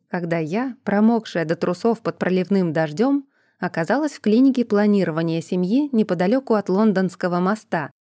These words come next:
где мне предстояло пройти ряд тестов,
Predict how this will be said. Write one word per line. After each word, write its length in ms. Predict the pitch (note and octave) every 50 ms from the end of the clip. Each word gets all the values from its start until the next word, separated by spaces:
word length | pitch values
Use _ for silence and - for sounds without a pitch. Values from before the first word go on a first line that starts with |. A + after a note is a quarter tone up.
| _ _ _
где 240 | G#3 G3 F3+ F3 E3+
мне 160 | F3+ E3+ E3
предстояло 640 | - F3+ F3 - _ F#3 F3 F3 E3 D#3+ D#3 D#3 D3
пройти 360 | - F3 E3+ E3+ - F3 E3
ряд 280 | D#3 D#3 D#3 D3+ - -
тестов, 520 | - A#3+ C#4 - _ - F3 - - _